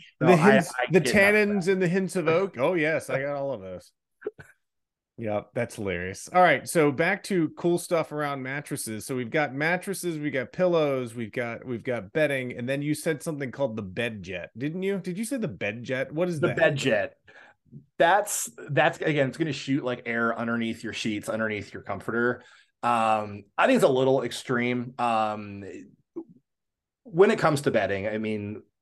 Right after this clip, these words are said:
Speaker 2: one thing I do know about is keeping it nice and breathable if you're a hot sleeper. Um, so there are a couple different major weaves of, like, of cotton sheets and duvets. Um, you'll have sateen or, or percale.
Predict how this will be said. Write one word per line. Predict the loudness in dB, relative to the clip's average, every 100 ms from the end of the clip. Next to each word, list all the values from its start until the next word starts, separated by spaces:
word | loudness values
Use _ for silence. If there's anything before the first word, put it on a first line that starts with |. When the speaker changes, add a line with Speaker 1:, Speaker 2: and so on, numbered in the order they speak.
| -4
Speaker 2:
one | 0 2
thing | 2 2
I | 0
do | 0 0 0 0 -4 -12 _
know | -8 -2 -2
about | -2 -4
is | -6 -6 -10 -14 -20 _ _ _ _ _
keeping | 0 2
it | 2
nice | 2 -2 -2
and | -6
breathable | -6 -4 -6
if | -8
you're | -6
a | -4
hot | -4 -6
sleeper. | -4 -4 -2 -2 -2 -6
Um, | -2 0 0 -2 -6 -8 -10
so | -4 0 0 0 -4 -12 _ _ _ _ _ _
there | 0
are | 2
a |
couple | 4 2 4
different | 4 2
major | 0 -8 -8
weaves | -8 -8 -8 -8 -8
of, | -8 -6
like, | -6 -6 -8 -8
of | -6 -4
cotton | -2 -4
sheets | -4 -8 -8 -8 -8
and | -6
duvets. | -6 -6 -6 -6 -6 -8 -8 -8
Um, | -4 -4 -4
you'll | -6 -6
have | -4 -4
sateen | -4 -6 -4 -4 -4
or, | -4 -4
or | -2 -2 -4
percale. | -6 -10 -8 -8 -8